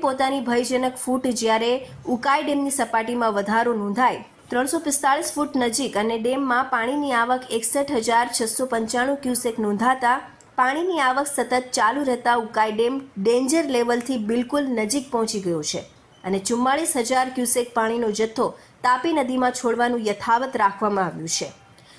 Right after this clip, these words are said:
ઉકાઈ ડેમના ઉપરવાસમાં આવેલા હથનુર ડેમમાંથી છત્રીસ હજાર ક્યુસેક અને પ્રકાશા ડેમમાંથી ત્રીસ હજાર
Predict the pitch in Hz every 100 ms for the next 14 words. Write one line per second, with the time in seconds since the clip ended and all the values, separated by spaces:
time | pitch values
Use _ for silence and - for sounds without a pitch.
0 | - 254 262 330 370 349 330 285 262 269
1 | 254 254 262 302 247 247 247 247 226 220
2 | 262 285 247 240 240 233 254 - 226 247
3 | 285 285 226 233 240 240 233 226 233 175
4 | - - 208 233 254 254 - - 247 240
5 | 240 240 311 294 269 254 254 262 269 -
6 | 269 294 247 226 233